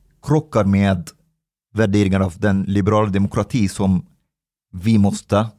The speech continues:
värna om. Eh, och det gör mig faktiskt, eh, ja, lite upprörd, måste jag erkänna. Eh, det är någonting som jag har flytt ifrån.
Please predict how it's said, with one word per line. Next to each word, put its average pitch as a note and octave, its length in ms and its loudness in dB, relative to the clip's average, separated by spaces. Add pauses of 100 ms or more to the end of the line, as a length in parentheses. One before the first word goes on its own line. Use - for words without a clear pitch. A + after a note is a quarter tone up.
(100)
värna G2+ 400 0
om. G#2 240 -2 (840)
Eh, G2 340 2 (120)
och G#2+ 160 -4 (120)
det D3+ 400 2
gör C3+ 200 2
mig A#2 400 0 (320)
faktiskt, - 480 -4 (360)
eh, F#2+ 600 2 (480)
ja, A2+ 180 2
lite C3 240 -2
upprörd, G#2+ 340 0 (160)
måste G#2 220 -4
jag F2+ 300 0 (160)
erkänna. G2+ 320 0 (320)
Eh, G2 500 0 (100)
det A2+ 140 -2
är A#2 120 2
någonting A#2 460 0
som G#2 460 0 (720)
jag D3 300 2
har B2+ 240 -2
flytt A2 260 -4
ifrån. B2 380 -2